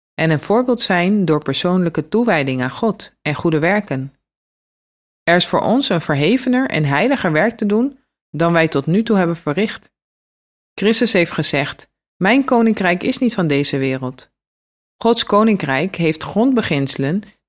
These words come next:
die niet met de beginselen van de wereld overeenkomen. De Heere heeft zijn kerk gesteld als een licht in de wereld, om de wereld de weg te wijzen naar de hemel. Dus zal zijn kerk een deel van de hemel moeten zijn op aarde,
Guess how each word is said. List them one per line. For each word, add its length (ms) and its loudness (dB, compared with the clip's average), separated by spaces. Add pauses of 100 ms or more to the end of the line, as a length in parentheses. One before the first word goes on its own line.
die 120 0
niet 200 2
met 160 2
de 100 2
beginselen 560 0
van 120 -2
de 80 0
wereld 340 0
overeenkomen. 920 -4 (800)
De 200 2
Heere 320 2
heeft 180 2
zijn 180 0
kerk 260 2
gesteld 580 -2
als 180 -2
een 140 0
licht 280 -2
in 100 0
de 80 0
wereld, 560 -2 (440)
om 180 0
de 120 4
wereld 400 2
de 80 0
weg 220 0
te 100 -2
wijzen 320 0
naar 140 0
de 60 0
hemel. 460 0 (680)
Dus 360 0
zal 180 2
zijn 300 2
kerk 340 0
een 160 0
deel 220 2
van 160 -2
de 60 2
hemel 280 2
moeten 260 0
zijn 280 0
op 140 -2
aarde, 440 0